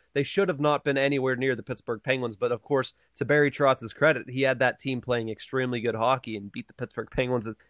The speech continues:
the only way that Barry Trotz knows how, just suffocating defense and a suffocating style. And that was great. And then all this comes out. So Penguins fans already on the edge because of just getting embarrassed by the Islanders. Then this comes out that two of their stars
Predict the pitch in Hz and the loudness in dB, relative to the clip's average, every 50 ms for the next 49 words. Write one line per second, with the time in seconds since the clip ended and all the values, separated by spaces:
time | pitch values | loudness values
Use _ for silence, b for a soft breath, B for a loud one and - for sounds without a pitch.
0 | _ _ - 147 160 175 180 175 165 160 170 175 170 151 151 - 156 156 160 147 | _ _ 6 8 8 10 10 8 10 10 10 8 8 6 4 6 6 6 6 4
1 | - - 156 147 135 113 139 135 131 120 139 135 127 110 98 b b b b b | 4 4 4 4 4 2 0 0 0 2 2 4 4 4 2 b b b b b
2 | b - 143 131 - - _ _ _ _ - - - - 160 143 - 147 - - | b -6 -6 -6 -6 -8 _ _ _ _ -20 -12 0 2 2 2 2 0 -2 0
3 | 143 139 135 135 123 113 127 123 113 - 131 123 123 120 - - 135 120 120 113 | 0 2 2 0 -2 -2 -4 -6 -2 -2 -2 -2 -2 -4 -8 -8 -8 -6 -6 -8
4 | - - 143 135 - 135 - - 127 120 120 113 - - 131 123 120 110 104 - | -4 -2 -2 -2 -2 -4 -2 -2 0 0 -2 -2 -2 2 4 4 6 4 2 0
5 | - 110 110 123 135 123 110 123 104 98 123 156 185 180 160 147 - b b b | -2 -2 0 2 0 0 0 -6 -8 0 2 2 4 4 2 0 -4 b b b
6 | b b - 131 135 151 156 160 165 165 139 135 170 165 - - - 135 117 107 | b b -2 0 2 4 6 6 6 6 8 6 6 4 4 0 -4 -6 -4 -2
7 | 104 107 101 95 - - - 120 - - 160 185 190 180 156 - 170 151 139 127 | -2 -2 -2 -2 -4 -6 -8 -6 -2 -2 0 0 0 -2 0 0 0 0 2 4
8 | 143 156 180 185 170 160 156 151 151 143 135 127 113 127 131 135 127 113 104 - | 6 6 6 6 6 6 4 4 4 2 0 0 2 2 4 2 2 0 -4 -12
9 | 110 - 131 127 120 110 120 107 - _ _ - 180 180 170 - 165 147 143 135 | -8 -4 -4 -2 -2 -2 -6 -8 -8 _ _ 2 2 2 4 2 2 2 2 2
10 | 131 120 120 127 123 120 107 - - - 120 120 117 117 117 113 117 120 120 117 | 0 2 4 4 4 4 2 -2 -4 -2 -2 -2 0 0 2 2 2 2 2 0
11 | 117 113 117 113 - b b b b b b - 139 143 151 165 156 - - 147 | -2 -4 -6 -6 -6 b b b b b b 0 2 4 4 2 2 2 0 0
12 | 135 120 123 135 131 135 - - 127 117 - _ _ _ - 180 190 190 175 170 | 2 4 4 4 4 4 2 0 -2 -2 -2 _ _ _ -2 4 4 6 6 6
13 | 165 151 - - - 165 151 147 143 143 139 139 143 139 123 - - | 4 4 2 0 2 4 6 8 8 6 6 6 4 0 -2 -6 -14